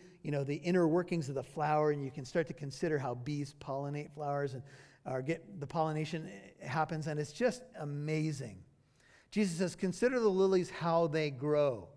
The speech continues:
They neither toil," which speaks of labor, "nor spin,"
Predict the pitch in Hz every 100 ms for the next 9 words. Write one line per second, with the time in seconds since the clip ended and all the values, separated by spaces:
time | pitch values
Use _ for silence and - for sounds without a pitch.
0 | _ _ _ _ - 151 160 170 160 156
1 | 156 - 160 160 190 247 - 139 - -
2 | 143 - 127 135 143 151 180 160 143 127
3 | - - 160 160 208